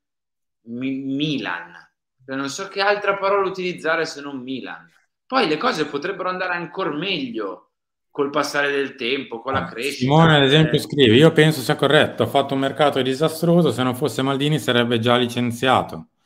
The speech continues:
Speaker 2: Eh, però anche Pioli ha chiesto rinforzi, ma lui rimane, non capisco", scrive Andrea.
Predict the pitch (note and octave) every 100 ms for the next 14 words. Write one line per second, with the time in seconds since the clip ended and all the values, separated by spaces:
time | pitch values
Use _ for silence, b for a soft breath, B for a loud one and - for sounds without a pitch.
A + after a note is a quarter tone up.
0 | _ _ _ _ _ _ _ A2 G#2 G2+
1 | G2 G2 G2 C3+ D#3 D#3 D3+ - _ _
2 | C#3+ D3+ D3 - D3 - C#3+ B2+ D3+ D3+
3 | D3 C#3+ D3+ D3 D3 D3+ B2+ G2+ A#2 A#2+
4 | B2 C3+ C#3 A#2 G2 F2 G#2 G#2 G#2 G#2
5 | G#2 A#2+ A#2 F#2+ E2+